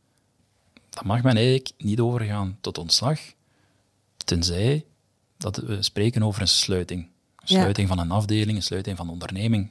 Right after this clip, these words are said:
Speaker 2: Heel drastisch.
Speaker 1: Heel
Speaker 2: Ja.
Speaker 1: drastisch,
Speaker 2: Mhm.
Speaker 1: dan kan men toch nog, zonder die beschermingsvergoeding te
Speaker 2: Oké.
Speaker 1: moeten betalen, overgaan tot ontslag. Of men kan nog naar de rechtbank stappen. Indien we te maken hebben met het ontslag van een specifieke categorie van, van werknemers,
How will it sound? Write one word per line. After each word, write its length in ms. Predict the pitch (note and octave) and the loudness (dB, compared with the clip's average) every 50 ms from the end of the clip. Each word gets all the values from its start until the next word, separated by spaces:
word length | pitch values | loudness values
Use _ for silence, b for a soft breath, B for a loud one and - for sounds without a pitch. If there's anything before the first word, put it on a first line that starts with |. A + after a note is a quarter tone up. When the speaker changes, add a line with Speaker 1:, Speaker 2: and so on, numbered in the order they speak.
| _ - | _ 0
Speaker 2:
Heel 180 | F3+ F#3 E3 C#3+ | 2 2 2 0
drastisch. 520 | D3 C#3 C3 A#2 B2 - - - - - - - | -2 -6 -8 -10 -12 -14 -16 -18 -20 -20 -20 -20
Speaker 1:
Heel 240 | - - - G2+ A2 | -10 -4 0 2 4
Speaker 2:
Ja. 60 | A#2 | 4
Speaker 1:
drastisch, 460 | A#2 A2 A#2 A2+ - - A#2 - - | 4 4 2 2 0 0 2 2 2
Speaker 2:
Mhm. 140 | F#2+ - A3 | 2 2 0
Speaker 1:
dan 100 | - G2 | -2 -4
kan 160 | - - G2 | -2 -2 -2
men 140 | F#2 F2 E2 | -2 -2 -2
toch 200 | - A2+ G#2+ - | -2 -2 -2 0
nog, 300 | G#2+ G2 F#2+ - - - _ _ - | -2 -4 -4 -6 -10 -20 _ _ -10
zonder 380 | A3 A2+ F#2+ G2 G2 G2 F#2 F#2+ | -6 -4 0 0 2 0 0 -2
die 100 | F#2+ F2 | -4 -2
beschermingsvergoeding 1080 | - - - - G#2 G2 F#2+ F2+ - - - A2 G2 G2 B2 - - F#2+ F#2 F2 - | 0 0 0 0 -2 -4 -4 -2 -4 -4 -6 -6 -10 -10 -8 -4 -2 -2 -2 -2 0
te 60 | A3 | 0
Speaker 2:
Oké. 0 | |
Speaker 1:
moeten 180 | A3 A#3+ A#3 G#3 | 0 2 2 0
betalen, 420 | F#3+ F#3 - G2 F#2 F#2 E2+ E2+ F2 | 0 -2 -2 -2 -4 -4 -4 -6 -6
overgaan 300 | F2+ F#2 F2+ F2 E2 E2+ | -6 -6 -6 -6 -8 -8
tot 180 | - - - - | -10 -12 -12 -8
ontslag. 380 | F2 E2+ - - D#3 D#3 D3+ - - - b b b b b b b b b b b b | -4 -2 0 2 2 2 0 0 -4 -14 b b b b b b b b b b b b
Of 220 | - D3 - - | 0 0 2 4
men 100 | - A2+ | 2 2
kan 140 | A2+ - B2 | 4 4 4
nog 120 | B2+ G#2 | 4 4
naar 120 | A#2 B2 A2 | 2 2 2
de 60 | G#2+ | 0
rechtbank 320 | G2 F2+ E2+ - F2 F2+ - | -2 -2 -2 -6 -6 -6 -6
stappen. 280 | - - - - - - _ _ _ _ _ _ _ _ _ _ _ _ _ - - - | -8 -10 -12 -16 -18 -20 _ _ _ _ _ _ _ _ _ _ _ _ _ -20 -14 -8
Indien 240 | - - E2+ G2+ G#2+ | -4 0 2 4 4
we 60 | G2+ G2+ | 4 2
te 100 | - F#2+ | 2 2
maken 300 | F#2+ G2+ G#2 - - G2+ | 4 4 2 2 0 0
hebben 200 | G#2+ G2+ G2 F#2 | 0 0 0 0
met 120 | F2+ E2+ | -2 -4
het 120 | B2 A#2 | -4 -6
ontslag 340 | G#2 F#2 - - - F#2+ - | -2 0 2 2 2 2 0
van 140 | - G#2+ F#2+ | -2 -2 -2
een 180 | F#2 F2 F2 - _ _ _ | -2 -2 -4 -6 _ _ _
specifieke 760 | - - - - _ _ - A#2 A2 - - - A2 - - | -4 -4 -4 -4 _ _ 0 2 2 2 2 0 -4 -4 -4
categorie 540 | - G2 F2 - G2+ F2 E2+ F2 F#2 F#2+ - b b b b b b b | -4 -6 -4 -4 -6 -6 -6 -6 -6 -6 -8 b b b b b b b
van, 340 | - G2 F#2 F2+ F2 F2+ - - | -4 -2 -2 -2 -4 -6 -8 -10
van 180 | B2+ F#2 F2+ E2+ | -8 -8 -8 -6
werknemers, 640 | F2 F2 - - A#2+ G#2 A#2 B2 A#2+ A#2+ - - | -8 -8 -8 -4 0 2 2 2 2 2 0 -4